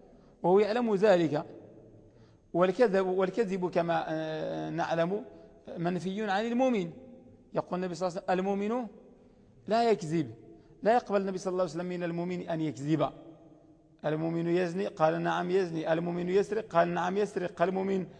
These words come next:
يشرب الخمر"، قال: "نعم يشرب الخمر". "المؤمن يكذب"، قال: "المؤمن لا يكذب". نفى النبي صلى الله عليه وسلم أن يكون المؤمن يكذب.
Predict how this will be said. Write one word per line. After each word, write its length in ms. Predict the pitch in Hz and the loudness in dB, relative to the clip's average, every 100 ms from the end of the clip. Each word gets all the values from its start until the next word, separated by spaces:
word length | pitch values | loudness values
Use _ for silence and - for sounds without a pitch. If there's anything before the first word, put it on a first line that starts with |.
| - - - | -20 -20 0
يشرب 360 | 190 - 220 202 | 2 4 2 2
الخمر"، 280 | 185 208 214 | 2 2 2
قال: 260 | 202 208 | 2 4
"نعم 220 | 208 208 226 | 4 2 0
يشرب 320 | 202 220 285 | 0 -2 -4
الخمر". 280 | 196 190 156 - - | -2 -4 -4 -14 2
"المؤمن 400 | 185 214 226 233 | 4 4 2 2
يكذب"، 380 | 226 220 196 233 - - - | 4 2 2 -6 -8 -16 2
قال: 260 | 165 175 | 4 6
"المؤمن 600 | 175 165 170 170 175 202 - - - - - - 147 | 2 0 -4 -2 -2 -4 -6 -16 -20 -20 -20 -8 0
لا 120 | 147 | 2
يكذب". 440 | 147 143 127 120 - - - - | 2 -4 -6 -8 -10 -20 -12 -4
نفى 200 | 185 208 | -2 -2
النبي 300 | 202 202 196 | -2 -4 -4
صلى 200 | 175 165 | -4 -2
الله 280 | 175 185 160 | 0 2 2
عليه 120 | 160 | -2
وسلم 480 | - 156 170 220 - - - - - | -4 -6 -4 -4 -6 -18 -20 -8 -4
أن 120 | 165 | 0
يكون 360 | 170 170 214 190 | 0 0 0 0
المؤمن 540 | 165 190 185 202 254 - | 0 -2 -4 -4 -6 -4
يكذب. 360 | 254 208 220 | -6 -4 -8